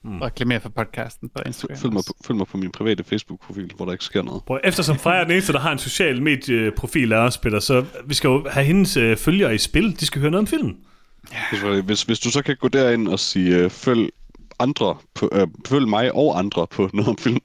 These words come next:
Speaker 3: <laughs> så,
Speaker 2: <laughs> Ja.
Speaker 3: så virker det.
Speaker 2: <laughs> Jeg tror, det er kun fem ti procent, der er danskere, så det er nok heller ikke
Speaker 3: Ja, ja, ja,
Speaker 2: det
Speaker 3: men
Speaker 2: bedste.
Speaker 3: altså,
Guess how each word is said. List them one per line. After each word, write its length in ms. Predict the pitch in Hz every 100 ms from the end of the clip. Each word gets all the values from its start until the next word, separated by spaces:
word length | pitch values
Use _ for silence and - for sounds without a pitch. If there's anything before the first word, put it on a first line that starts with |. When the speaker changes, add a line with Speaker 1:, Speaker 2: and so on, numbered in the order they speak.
| - -
Speaker 3:
<laughs> 140 | -
så, 240 | - 147 135 - -
Speaker 2:
<laughs> 400 | - - 135 113
Ja. 100 | 165 -
Speaker 3:
så 100 | 127
virker 260 | 101 95
det. 220 | - 92 - -
Speaker 2:
<laughs> 220 | 156 160
Jeg 100 | 143
tror, 200 | - 190
det 80 | 180
er 40 | 160
kun 280 | - 180 - - -
fem 160 | 160 143
ti 180 | - 170
procent, 300 | 139 151 127
der 60 |
er 40 | 110
danskere, 520 | 131 127 - - 127
så 120 | -
det 120 | -
er 40 | 139
nok 160 | 135 131
heller 220 | 139 87
ikke 100 | 98
Speaker 3:
Ja, 120 | 92
ja, 120 | 87
ja, 60 | 92
Speaker 2:
det 80 | 92
Speaker 3:
men 100 | 87
Speaker 2:
bedste. 100 | 71
Speaker 3:
altså, 300 | - -